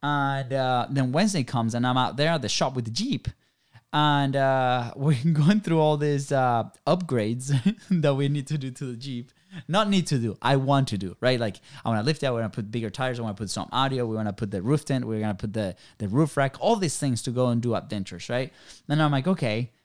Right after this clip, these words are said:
I really wanna do this thing, but I don't wanna pay the ten thousand dollars. I don't have the ten thousand dollars to pay for the, all these things.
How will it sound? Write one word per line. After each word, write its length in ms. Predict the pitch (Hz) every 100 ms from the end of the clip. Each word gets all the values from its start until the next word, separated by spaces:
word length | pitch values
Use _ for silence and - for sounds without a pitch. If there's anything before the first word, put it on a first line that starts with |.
| _ -
I 100 | 170
really 400 | 185 160 165 170
wanna 220 | 143 165
do 120 | 127
this 140 | 117 -
thing, 180 | 160
but 120 | 135 127
I 80 |
don't 120 | 131 120
wanna 200 | 165 165
pay 240 | 175 165
the 120 | 131
ten 240 | 110 147 165
thousand 420 | 165 165 170 147
dollars. 420 | 135 - 123 - - - 185
I 40 | 160
don't 140 | 202
have 100 | 226
the 60 | 208
ten 220 | 175 160
thousand 260 | 147 131
dollars 220 | 139 127 123
to 80 |
pay 140 | 120 131
for 120 | 120
the, 100 | 120
all 120 | 113
these 180 | 113 110
things. 260 | 117 101